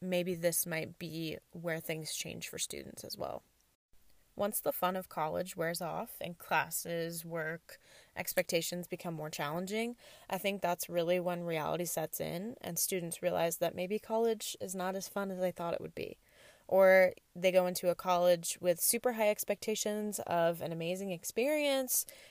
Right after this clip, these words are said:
and great opportunities to come their way, and maybe the university they attend doesn't deliver and they're disappointed. Or maybe a student realizes that the college they decided to attend is not really a right fit for them,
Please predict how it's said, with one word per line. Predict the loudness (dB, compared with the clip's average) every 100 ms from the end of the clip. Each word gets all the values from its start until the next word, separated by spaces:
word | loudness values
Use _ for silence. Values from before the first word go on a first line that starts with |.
| -12
and | -4 4
great | 6
opportunities | 6 0 -2 -2 -2 0 0
to | -2
come | -2 -2 0
their | 2 4
way, | 6 6 2 -4 -18 -20 -20 -8
and | -4 0
maybe | 0 2 0
the | 0
university | -2 0 2 2 0 -2 -2 0
they | 0 2 0
attend | -2 0 0 0 -2
doesn't | -2 -2 -2
deliver | 0 2 4
and | 2 0 -4
they're |
disappointed. | -4 -6 -4 -4 -4 -4 -10 -20 -20 -20 _
Or | -2 2 4 4 0
maybe | -2 0 2
a |
student | 2 0 -4 -4
realizes | 0 2 2 2 2 0 0
that | 0 2
the | -4
college | -4 -6 -4 -4
they | 0 2
decided | 0 0 0 -2
to | -6
attend | -6 0 2 2 0 -6
is | -6 -6
not | -4 -2
really | 0 2
a | 4
right | 6 4
fit | 2 0
for | 2
them, | 2 2 -4